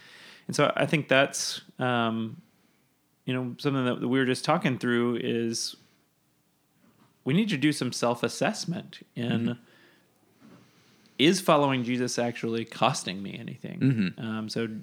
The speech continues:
Speaker 1: to what you just said, if we're following our master and following in his footsteps, and he says that he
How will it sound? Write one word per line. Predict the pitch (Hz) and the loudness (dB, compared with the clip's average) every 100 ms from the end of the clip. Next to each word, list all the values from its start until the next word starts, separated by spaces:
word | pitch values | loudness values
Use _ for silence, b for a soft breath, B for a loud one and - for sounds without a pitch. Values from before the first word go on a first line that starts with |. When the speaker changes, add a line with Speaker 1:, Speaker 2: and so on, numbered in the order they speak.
| - | -6
Speaker 1:
to | 123 | 0
what | 120 | 2
you | 113 127 | 2 0
just | 123 - | -2 -4
said, | 113 113 117 - B B B B - | -4 -4 -4 -10 B B B B -14
if | - | -2
we're | 120 | -2
following | 113 - 131 160 156 135 | -2 4 6 6 4 4
our | 120 | 2
master | 117 120 139 - 113 123 | 2 2 0 -2 -4 -4
and | 123 98 | -6 2
following | 120 131 131 123 | 4 4 2 -2
in | 113 | -4
his | 113 | -6
footsteps, | - 123 127 - 120 120 - - | -4 -4 -2 -6 -4 -6 -6 -8
and | 113 | -4
he | 135 | -2
says | 139 131 120 117 | 0 0 -2 -4
that | - 113 | -6 -6
he | 120 123 123 123 | -4 -4 -2 -4